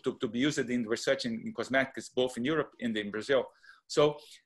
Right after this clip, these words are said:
this kind of things i-, is, is happening. And of course, you have to be more open inside the public, uh, universities for this kind of partnership.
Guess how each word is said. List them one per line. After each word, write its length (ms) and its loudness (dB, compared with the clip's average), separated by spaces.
this 240 6
kind 240 2
of 140 2
things 320 -6
i-, 220 -4
is, 200 -4
is 320 -4
happening. 540 2
And 160 2
of 160 2
course, 220 4
you 80 0
have 240 4
to 80 -14
be 100 0
more 260 -2
open 440 0
inside 440 2
the 60 -4
public, 360 0
uh, 240 2
universities 720 0
for 140 6
this 160 -2
kind 200 2
of 160 0
partnership. 580 0